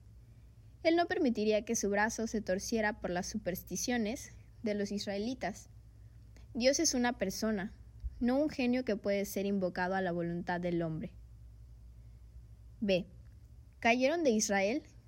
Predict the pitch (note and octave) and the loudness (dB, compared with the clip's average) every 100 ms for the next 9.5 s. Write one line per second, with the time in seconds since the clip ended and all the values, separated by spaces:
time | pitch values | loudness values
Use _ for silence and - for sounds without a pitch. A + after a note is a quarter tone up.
0 | - - A#3+ A#3+ A3+ G#3 A#3+ B3+ A#3+ A#3+ | -20 -4 2 2 2 2 4 4 4 4
1 | B3+ G#3 - F#3 E3+ - - - - - | 2 0 0 -2 -4 -6 -18 -20 -20 -20
2 | - - - B3+ C#4 C#4+ D4+ E4 C#4+ - | -20 -4 4 6 6 6 4 2 0 2
3 | B3+ B3+ A3 G3 G#3+ A3+ - - - - | 2 2 2 2 0 0 -6 -20 -20 -20
4 | - - A#3 G#3+ G3+ G#3 A#3 A3 A3 C4 | -10 0 2 4 2 0 2 4 2 0
5 | C4+ C#4+ - - - - C#4 E4 E4 A#3+ | -2 -4 -6 -18 -20 0 2 4 4 2
6 | A3+ G#3+ A3 A#3 C#4 A3+ G#3 G#3 G#3 A#3 | 4 0 0 0 -2 0 -2 0 0 2
7 | B3 A#3 C#4 - - - - B3 C4 D4 | 2 0 -4 -10 -20 -4 2 2 2 2
8 | C4 A3 G#3+ G#3 G#3 G3+ G3 G3+ F#3+ E3+ | 2 2 2 2 2 0 0 -2 0 0
9 | F3 G#3+ A3 G3+ F#3+ | -2 -2 -2 -2 -6